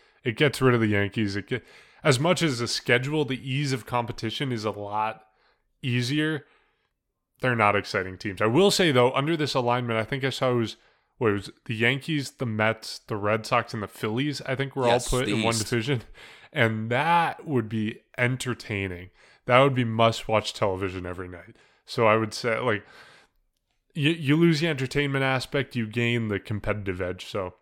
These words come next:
Speaker 1: I don't know, it's a trade-off, but I, I would not complain. And I assume under this, you'd also be getting more, um, equal scheduling, kinda like what we have this year, where it's less against your division rivals and more just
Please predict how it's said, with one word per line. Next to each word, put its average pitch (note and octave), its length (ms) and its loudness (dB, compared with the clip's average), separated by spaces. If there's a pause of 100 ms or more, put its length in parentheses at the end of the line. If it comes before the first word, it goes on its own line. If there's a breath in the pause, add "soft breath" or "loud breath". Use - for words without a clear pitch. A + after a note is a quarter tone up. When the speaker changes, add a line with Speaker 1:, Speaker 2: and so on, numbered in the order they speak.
Speaker 1:
I A#2+ 100 0
don't G2 100 0
know, F2+ 100 -4
it's F#2 140 -6
a A2 60 0
trade-off, F2+ 500 -4
but F#2+ 200 -6
I, G#2+ 120 0 (100)
I G#2+ 180 4
would G#2+ 200 0
not G2+ 240 0
complain. G#2 420 -4
And C3 100 2
I B2 60 6
assume E3 580 -2 (400 loud breath)
under C3+ 300 2
this, B2+ 300 2
you'd A2+ 120 0
also A#2 440 2
be G#2 340 -4 (380 soft breath)
getting A2 340 2
more, G2 500 0
um, F2+ 400 -8 (560 soft breath)
equal A2 400 -2
scheduling, G2 600 -4
kinda G2 180 -4
like F#2+ 220 -6
what G2+ 100 -6
we G#2 80 -6
have F#2 320 -6
this F#2+ 240 -8
year, F#2+ 180 -4
where F#2+ 220 -6
it's - 180 -12
less G2+ 380 -2
against F#2+ 300 -6
your G2+ 100 -4
division F#2 400 -6
rivals F2+ 420 -6
and F#2 160 -8
more F#2 280 -8
just F#2 360 -14